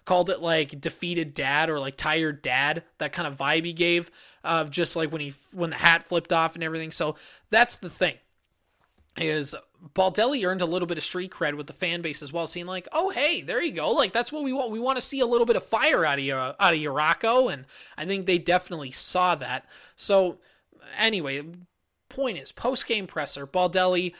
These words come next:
is saying, like, "This thing never gets called. This has never gotten called." That's not quite true. It's not technically true. And I know he kinda hedges by kinda saying, like, "rarely" and "barely" and all that kinda stuff. But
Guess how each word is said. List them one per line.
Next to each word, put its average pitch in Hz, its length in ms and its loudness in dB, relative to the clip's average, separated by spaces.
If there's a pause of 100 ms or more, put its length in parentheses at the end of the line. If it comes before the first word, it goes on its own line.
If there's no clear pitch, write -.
(180)
is 170 100 -2
saying, 180 220 0
like, 170 160 -6
"This 214 200 2
thing 196 440 -2
never 190 360 2
gets 175 240 -2
called. 165 360 -2
This 151 160 -4
has 143 120 -2
never 190 280 0
gotten 175 320 2
called." 139 360 -4 (460)
That's 269 220 2
not 403 180 4 (380)
quite 180 640 -2
true. 277 340 0
It's - 160 -2
not 262 160 4 (300)
technically 247 800 -4
true. 269 400 -2 (260)
And 240 120 0
I 254 40 4
know 277 140 0
he 277 80 0
kinda 208 240 0
hedges 156 420 0
by 147 380 0
kinda 170 220 -2
saying, 170 280 -2
like, 151 220 -6
"rarely" 156 680 2
and 143 340 -6
"barely" 147 580 0
and 131 120 -6
all 147 160 0
that 143 180 -2
kinda 143 220 -8
stuff. 135 320 -4 (360)
But 180 460 2